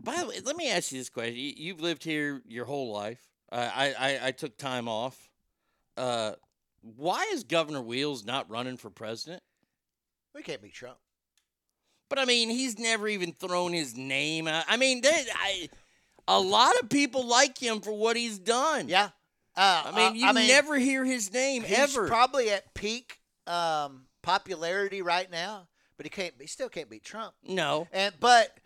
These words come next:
Speaker 2: now I have heard some people throwing him out there as a V P candidate. Uh, look, is he perfect?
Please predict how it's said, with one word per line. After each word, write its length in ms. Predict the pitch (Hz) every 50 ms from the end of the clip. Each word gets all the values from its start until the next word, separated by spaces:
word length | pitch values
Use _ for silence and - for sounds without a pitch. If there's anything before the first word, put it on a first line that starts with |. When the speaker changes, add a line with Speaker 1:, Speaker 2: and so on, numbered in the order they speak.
| _ _
Speaker 2:
now 320 | 151 170 190 180 160 143 -
I 320 | - 143 165 214 233 247 262
have 260 | 285 269 285 311 269
heard 580 | 233 254 285 339 349 330 277 208 185 - 208 - _ _ _ _ _ _ _ _ _ _ _ _ _
some 520 | - - - - - 202 233 269 294 294
people 580 | 247 254 247 226 - _ 165 170 170 185 190 _ _ _ _ _ _ _
throwing 320 | - 185 185 208 220 220 202
him 200 | 202 220 208 202
out 240 | 196 196 196 -
there 220 | - 196 185 180 180
as 200 | 175 175 165 143 151
a 20 |
V 180 | 143 170 175 165
P 440 | - 202 254 254 190 151 151 160 _ _ _ 226 226 - 233 - _ _ _ _ - _
candidate. 540 | - - 170 156 147 139 131 123 135 147 - _ _ _ _ _ _ _ _ _ _ - - _ _ _ _ _ _ _ _ _ _ _ _ _ _ _ _ _ _ -
Uh, 480 | 151 160 156 147 139 131 123 120 113 110 _ _ _ _ _ _ _ _ _ _ _ _ _ _ _ _ _ _ _ _ _ _ _ _ _ _ _ _ _ _ _ _ _ _ _ _ _ _ _ _ _ _ _ _ _ _ _ _ _ _ _ _ _ _ _ _ _ _
look, 340 | 135 151 170 190 185 - - _ _ _ _ _ _ _ _ _ _ _ _ _ _ _ _ _ _ _ _ _ _ _ -
is 180 | 165 165 147
he 80 | 165 180
perfect? 640 | - - 175 175 214 220 - 262 254 262 - -